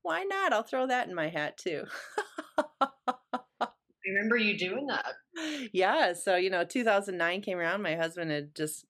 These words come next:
Speaker 1: uh, gotten g-, the release about three years later from his str-, his lightning strike,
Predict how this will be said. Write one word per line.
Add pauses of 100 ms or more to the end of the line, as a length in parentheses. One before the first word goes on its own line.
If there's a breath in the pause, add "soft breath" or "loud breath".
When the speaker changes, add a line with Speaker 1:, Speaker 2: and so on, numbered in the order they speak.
Speaker 1:
uh, (1040)
gotten
g-,
the
release
about
three
years
later
from
his
str-,
his
lightning
strike,